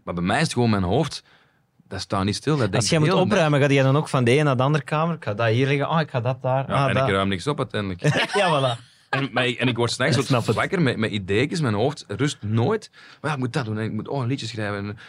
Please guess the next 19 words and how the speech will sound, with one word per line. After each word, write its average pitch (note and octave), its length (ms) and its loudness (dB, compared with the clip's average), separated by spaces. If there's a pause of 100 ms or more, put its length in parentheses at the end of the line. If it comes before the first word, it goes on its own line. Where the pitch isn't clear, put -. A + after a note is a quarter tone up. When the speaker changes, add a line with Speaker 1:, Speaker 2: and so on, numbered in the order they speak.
(140)
Speaker 1:
en G2+ 100 -6
dan F2+ 160 -2
zeg A2 320 -4
ik A2+ 200 -8
ook A2+ 120 -4
tegen G2+ 180 -2
mezelf: G2 380 -4
nu B2+ 260 2
is D3+ 100 -2
dat A#2 120 0
heel B2 160 2
belangrijk, F2+ 440 -6 (400)
dat F#2 100 -10
ik - 140 -18 (420)
die A#2+ 140 0
een C#3+ 120 -2
tekst C3 240 -4
even A2 260 -6
opschrijf. F#2 480 -10